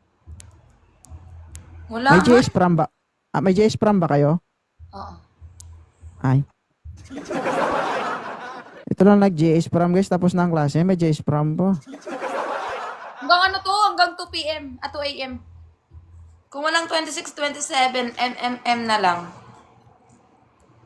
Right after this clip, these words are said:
Speaker 1: M M M.
Speaker 2: Anong M M M?
Speaker 1: Matandang mayaman, madaling mamatay.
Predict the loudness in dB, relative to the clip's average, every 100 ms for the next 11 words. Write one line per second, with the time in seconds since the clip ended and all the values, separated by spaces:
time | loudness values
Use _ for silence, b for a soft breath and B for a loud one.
0 | _ _ _ _ _ _ _ _ -20 -20
1 | -20 _ -20 -8 -6 -4 -4 -4 -8 -12
2 | -16 -16 -12 -10 -10 -12 -8 -8 -8 -18
3 | -20 -20 -20 -20 -2 2 6 6 8 6
4 | 6 4 2 -2 -12 _ _ _ _ _
5 | _ -20 -14 -12 -12 -10 -4 2 4 4
6 | 4 4 6 4 2 -2 -4 -4 -4 -4
7 | -4 -6 -4 -4 -6